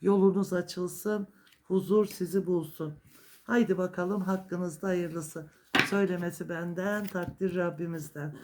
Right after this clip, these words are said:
Ayşe Abla Official Instagram hesabım. Bana oradan ulaşabilirsiniz. Özel bakım için D M'den yazarak bilgi sahibi olabilirsiniz.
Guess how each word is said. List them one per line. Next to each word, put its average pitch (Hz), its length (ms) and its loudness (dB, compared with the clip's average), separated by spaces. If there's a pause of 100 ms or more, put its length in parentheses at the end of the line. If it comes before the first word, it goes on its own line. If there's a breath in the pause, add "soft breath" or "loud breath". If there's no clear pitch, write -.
(460 loud breath)
Ayşe 190 300 2
Abla 196 160 2
Official 202 400 -2
Instagram 180 560 -2
hesabım. 190 640 0 (560 soft breath)
Bana 190 220 4
oradan 185 280 2
ulaşabilirsiniz. 190 1120 0 (520)
Özel 190 340 4
bakım 180 300 -2
için 180 300 -4
D 175 160 0
M'den 165 380 -4
yazarak 185 640 0
bilgi 170 240 0
sahibi 165 380 -4
olabilirsiniz. 165 880 -4